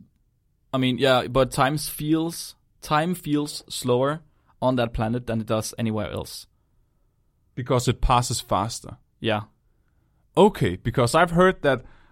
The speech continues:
Speaker 2: they gave, uh, they put clocks on the, um, the spaceships.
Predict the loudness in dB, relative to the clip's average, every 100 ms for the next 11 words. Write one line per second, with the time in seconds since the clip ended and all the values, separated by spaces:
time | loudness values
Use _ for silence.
0 | 0 2 2 4 4 4 2 -6 2 4
1 | 4 2 0 -2 0 0 0 -2 -6 -6
2 | -12 -4 0 2 2 0 -2 -2 -4 -6
3 | -10 -12 -16 _ _ -20 _ _ -8 -2
4 | 0 0 0 -4 -6 -14 -14